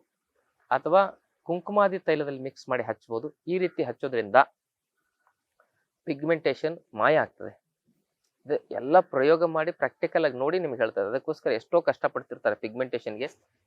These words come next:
ಏನೇನೋ ಟ್ರೀಟ್ಮೆಂಟ್ ತಗೊಂಡು ಕೆಲವು ಜನ ಅಂತೂ ಏನೋ ಕೆಮಿಕಲ್ ಟ್ರೀಟ್ಮೆಂಟ್ ತಗೊಂಡು ಕೆಲವು ಜನರಿಗೆ ಸ್ಕಿನ್ ಕ್ಯಾನ್ಸರೇ ಬಂದ್ಬಿಡ್ತದೆ.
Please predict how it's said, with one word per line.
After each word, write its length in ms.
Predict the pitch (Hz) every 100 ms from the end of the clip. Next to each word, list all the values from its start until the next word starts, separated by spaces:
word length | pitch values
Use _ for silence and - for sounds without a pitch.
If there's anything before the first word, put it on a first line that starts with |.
| _
ಏನೇನೋ 260 | 139 165 165
ಟ್ರೀಟ್ಮೆಂಟ್ 500 | - 156 165 156 -
ತಗೊಂಡು 440 | 143 175 165 143
ಕೆಲವು 220 | - 147
ಜನ 160 | 147 147
ಅಂತೂ 520 | 135 165 127 127 - _ _ _
ಏನೋ 180 | 127 151
ಕೆಮಿಕಲ್ 400 | - 139 151 160
ಟ್ರೀಟ್ಮೆಂಟ್ 400 | 156 143 143 139
ತಗೊಂಡು 240 | 139 160
ಕೆಲವು 220 | 156 139 139
ಜನರಿಗೆ 240 | 135 135
ಸ್ಕಿನ್ 360 | - - 185 185
ಕ್ಯಾನ್ಸರೇ 360 | 160 143 151
ಬಂದ್ಬಿಡ್ತದೆ. 840 | 139 120 107 87 90 87 _ _